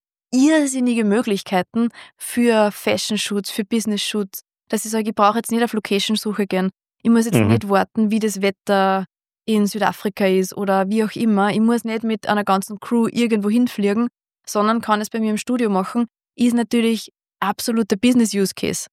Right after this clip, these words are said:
Speaker 1: ja.
Speaker 2: Mhm.
Speaker 1: Aber was bleibt, ist der Mensch, den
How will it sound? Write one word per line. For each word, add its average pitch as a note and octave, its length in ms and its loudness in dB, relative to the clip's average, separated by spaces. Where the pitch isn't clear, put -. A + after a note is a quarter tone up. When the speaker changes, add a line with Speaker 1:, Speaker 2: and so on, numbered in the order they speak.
Speaker 1:
ja. G#3+ 200 2
Speaker 2:
Mhm. A#2 300 4
Speaker 1:
Aber B3+ 460 4
was A3+ 220 0
bleibt, - 420 0
ist - 160 -4
der A3 60 0
Mensch, F#3+ 400 0
den G#3 140 2